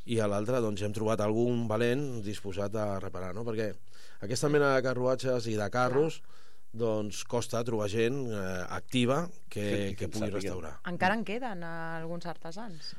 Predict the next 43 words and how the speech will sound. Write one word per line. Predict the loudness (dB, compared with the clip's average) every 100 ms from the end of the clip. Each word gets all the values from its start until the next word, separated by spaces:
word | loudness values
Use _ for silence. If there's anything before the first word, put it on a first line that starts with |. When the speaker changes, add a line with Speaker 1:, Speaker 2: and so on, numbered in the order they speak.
| -6
Speaker 1:
Per | -2 0
desgràcia, | 0 2 0 2 2 2 0 0
els | 2 2 0
que | -2 0
van | 0
restaurar | 0 2 4 4
aquest | 4 2 0
carro | 0 2 4 4 4 2 0
en | -2
el | 0
seu | 0 2
dia, | 2 2 0 -2
i | -2 -4 -4
no | -6
sé, | -6 -8 -8
pues, | -8 -6 -6
fàcilment | -6 -6 -4 -4 -4 -4
potser | -6 -6
fa | -6
vint | -4 -4 -4
anys | -4 -2 -4
ja |
d'això, | -4 -4 -4 -6 -6 -8
Speaker 2:
Clar. | -8 -8 -8 -8 -6 -6 -6 -8 -8 -6
Speaker 1:
ja | 0 2
no | 4
queda | 2 0
ningú. | -2 -4 -4 -6 -6 -6 -6 -6 -4
Però | -2 0 0
aquest | 0 -2 -2
carro, | 0
quan | 2 2
el | 0
vam | 0
restaurar, | -2 -2 0 0 2 2
doncs, | 0 0
el | -2
vam | 0 0
anar |
a | -2
buscar | -2 -2
a | -2
Sabadell, | 0 2 2 2 0